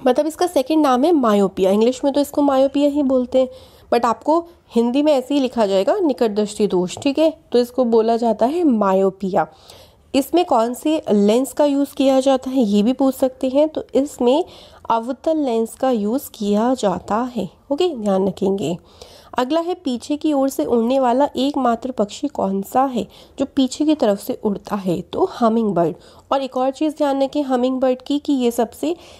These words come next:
स्मॉलेस्ट बर्ड भी कहलाई जाती है, सबसे छोटी बर्ड है हमिंग बर्ड। और सबसे बड़ी बर्ड कौन सी है? शुतुरमुर्ग। ठीक है, अगला है, "करो या मरो" का नारा किसने दिया था?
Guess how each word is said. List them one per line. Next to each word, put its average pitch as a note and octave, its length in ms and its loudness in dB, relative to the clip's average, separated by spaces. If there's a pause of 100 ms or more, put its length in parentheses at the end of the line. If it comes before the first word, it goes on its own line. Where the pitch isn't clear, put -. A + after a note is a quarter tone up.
(100)
स्मॉलेस्ट B3 840 0
बर्ड G#3+ 480 4
भी A#3 260 0
कहलाई G#3+ 460 2
जाती F#3+ 460 -4
है, A#3 200 -2 (360)
सबसे D#4 320 0
छोटी F4+ 480 0
बर्ड F3 280 2
है D4 180 2
हमिंग G#3 320 2
बर्ड। E3 200 0
और F#3+ 100 2
सबसे A3 340 0
बड़ी A#3+ 280 2
बर्ड B3 220 0
कौन B3 260 0
सी C4+ 160 -4
है? D4 180 0
शुतुरमुर्ग। F#3+ 800 -2 (200)
ठीक D4 160 -4
है, F#4+ 80 2 (800)
अगला C4+ 280 -2
है, F#4 160 -2
"करो B3 340 0
या D#4 140 0
मरो" B3 300 0
का C#4+ 140 -2
नारा A#3+ 300 -2
किसने A#3+ 480 -2
दिया C4 260 0
था? D4+ 240 -2